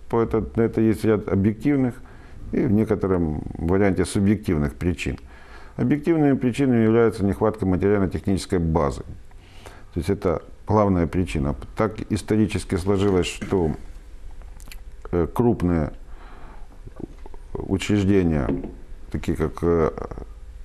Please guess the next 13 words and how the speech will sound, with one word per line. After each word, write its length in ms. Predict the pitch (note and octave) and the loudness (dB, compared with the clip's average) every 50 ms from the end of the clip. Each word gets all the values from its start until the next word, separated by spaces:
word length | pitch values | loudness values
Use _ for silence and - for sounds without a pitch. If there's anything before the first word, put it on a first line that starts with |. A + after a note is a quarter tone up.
| - - - - | -14 -14 -12 -6
туберку-, 480 | - F#2 D2+ E2 E2 - - - - F#2+ | -4 -2 -2 -2 -4 -6 -8 -4 -4 -4
то 140 | G#2+ - F#2 | -2 0 -2
есть, 140 | - - - | -2 0 -2
ну, 100 | F2 D#2 | -4 -4
такие 360 | - - G2+ F2 - G#2+ F#2 | -2 -4 -4 0 0 0 0
как 280 | - F#2 F2 - - | 0 -2 -4 -2 0
областная 680 | F2 F2 F2 E2+ E2+ G#2 A#2 - - A2+ A2 G#2+ G2+ F2+ | 2 2 2 4 2 2 0 0 0 2 2 4 4 4
больница, 720 | E2+ E2 F#2 F2 F2 E2+ E2 D2+ D2 - D#2+ D#2 D2 C#2 B1+ - - - - - - - | 4 4 4 4 4 2 2 0 0 -2 -2 0 0 -2 -4 -8 -14 -16 -16 -16 -18 -12
такие 200 | - - F2+ - | -6 -4 -2 0
как 100 | G2+ F2 | 0 2
областная 360 | D#2+ F2+ E2+ - B2+ A2+ F2+ | 2 0 0 2 0 2 2
детская 480 | D#2 E2+ G#2 G#2 F2+ - - F2+ E2+ | 4 4 4 4 2 0 0 0 0
больница, 720 | D#2+ E2 D#2 E2 E2+ E2 D#2+ D#2+ C#2+ - - D#2+ D2+ C#2+ | 2 2 2 2 2 4 2 2 0 0 -2 -2 -2 -2